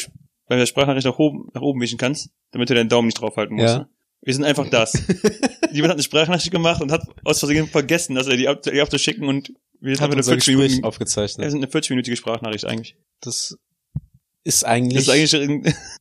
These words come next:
Speaker 2: Das, ja, aber
Speaker 1: Hallo und herzlich willkommen zur Hausgemacht, der Sprachnachricht unter dem Podcast.
Speaker 2: <laughs> Aber nur, wenn man alleine ist.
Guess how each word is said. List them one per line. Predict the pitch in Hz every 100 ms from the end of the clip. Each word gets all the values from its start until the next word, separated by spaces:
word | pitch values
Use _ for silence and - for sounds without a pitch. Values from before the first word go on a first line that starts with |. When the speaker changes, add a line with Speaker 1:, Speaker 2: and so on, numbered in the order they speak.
| _ -
Speaker 2:
Das, | - - - - 135
ja, | 139 147
aber | 120 120
Speaker 1:
Hallo | 120
und | 139
herzlich | 143
willkommen | 131 123 127
zur | 123 110
Hausgemacht, | 131 - 101 98 - -
der | -
Sprachnachricht | - 110 143 120 117 - -
unter | -
dem | 117
Podcast. | 135 131 - - - - - - - - 240 -
Speaker 2:
<laughs> | 240 - - - -
Aber | 127 113
nur, | 127 131
wenn |
man | 127 110
alleine | 113 123 98
ist. | 92 -